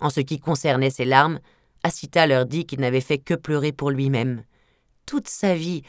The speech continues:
il l'avait passée en cheminement spirituel. Mais maintenant qu'il avait enfin rencontré la personne exceptionnelle qui pouvait lui montrer le sentier, c'était trop tard. Car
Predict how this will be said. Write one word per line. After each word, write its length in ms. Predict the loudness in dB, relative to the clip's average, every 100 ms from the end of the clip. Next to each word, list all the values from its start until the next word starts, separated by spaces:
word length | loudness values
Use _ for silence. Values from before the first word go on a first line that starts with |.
| -20 _
il 140 | 0 2
l'avait 240 | 2 0
passée 420 | 0 -2 -2 -2
en 80 | -2
cheminement 480 | -2 -2 -2 -2 -4
spirituel. 720 | -6 -6 -6 -4 -2 -2 -4 -14 _ _ _ _ _ _ _ _ -18 -4
Mais 200 | 0 2
maintenant 440 | 0 0 -2 -2
qu'il 180 | 0 0
avait 200 | 2 2
enfin 380 | 0 0 -2 0
rencontré 560 | -2 -4 -6 -4 -2
la 80 | -2
personne 420 | -2 -6 -2 -2
exceptionnelle 840 | -2 -6 -8 -8 -6 -4 -2 -2 -6 -16 -20
qui 140 | -12 -8
pouvait 240 | -4 -2
lui 100 | 0
montrer 340 | -2 -2 -4 -2
le 120 | 0
sentier, 480 | -2 -8 -4 -4 -4 _ _ _ _ _ _
c'était 300 | -18 -6 -6
trop 300 | -6 -6 -8
tard. 580 | -4 -4 -4 -8 -18 _ _ _ _ _ _ _ _ _
Car 340 | 4 4 2